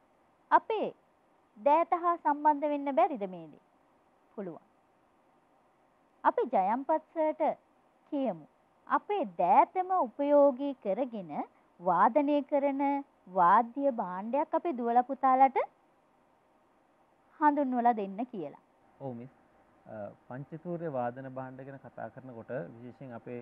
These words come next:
Speaker 2: අ, නර්තනය හදාරන දුවා දරුවන් මේ කාරණා ගැන දන්නවා. පංචතූර්ය වාදන භාණ්ඩ, ඒ වාදන ඛණ්ඩයන් නිරන්තරයෙන්ම අහනවා, දකිනවා. නමුත් මේවා,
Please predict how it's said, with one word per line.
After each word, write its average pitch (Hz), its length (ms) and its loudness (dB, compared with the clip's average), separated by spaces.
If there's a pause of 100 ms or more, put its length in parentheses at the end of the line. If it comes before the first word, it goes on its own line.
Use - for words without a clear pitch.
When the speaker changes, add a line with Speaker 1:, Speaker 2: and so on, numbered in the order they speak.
(140)
Speaker 2:
අ, 110 140 -18
නර්තනය 110 460 -14
හදාරන 135 640 -2 (440)
දුවා 127 240 0
දරුවන් 120 440 -4 (480)
මේ 170 140 -4
කාරණා 156 480 -2
ගැන 180 220 -8
දන්නවා. 131 460 -2
පංචතූර්ය 131 640 -12 (200)
වාදන 135 420 -4
භාණ්ඩ, 147 400 -8
ඒ 139 140 -10
වාදන 117 400 -4
ඛණ්ඩයන් 135 460 -10
නිරන්තරයෙන්ම 143 720 -8
අහනවා, 143 440 -8
දකිනවා. 135 440 -6 (380)
නමුත් 196 260 -6
මේවා, 185 420 0